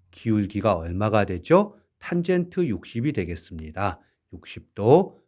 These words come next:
루트 삼이 되는 거죠. 그러면은 지금 저는 어떤 방향으로 나가려 그러냐면 이 직선의 방정식을 구해서, 이 직선의 방정식을 구해서 저는 요 Y축과의 뭐 이렇게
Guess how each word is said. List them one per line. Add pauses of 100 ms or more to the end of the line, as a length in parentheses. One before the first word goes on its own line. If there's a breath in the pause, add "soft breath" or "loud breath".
(100)
루트
삼이
되는
거죠. (480 soft breath)
그러면은 (300 loud breath)
지금
저는
어떤
방향으로
나가려
그러냐면 (380 soft breath)
이
직선의
방정식을
구해서, (220)
이
직선의
방정식을
구해서 (340 loud breath)
저는 (200)
요
Y축과의 (400)
뭐 (120)
이렇게